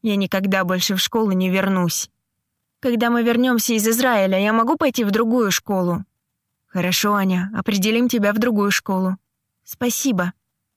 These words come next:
Она продолжает смотреть на себя в зеркало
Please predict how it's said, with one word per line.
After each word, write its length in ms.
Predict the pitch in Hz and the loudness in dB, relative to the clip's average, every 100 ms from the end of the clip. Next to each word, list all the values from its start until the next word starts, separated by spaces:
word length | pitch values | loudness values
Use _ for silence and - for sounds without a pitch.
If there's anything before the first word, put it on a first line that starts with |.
| _ _ _ - | _ _ _ -4
Она 240 | 196 190 | -2 0
продолжает 680 | 202 190 185 190 196 190 - | 0 0 0 0 0 0 -2
смотреть 440 | 196 180 190 202 | -4 -2 -2 -2
на 120 | 190 | -2
себя 280 | 175 180 185 | -2 -2 0
в 40 | |
зеркало 640 | 175 190 214 - 190 175 | 0 -2 -2 -2 -2 -2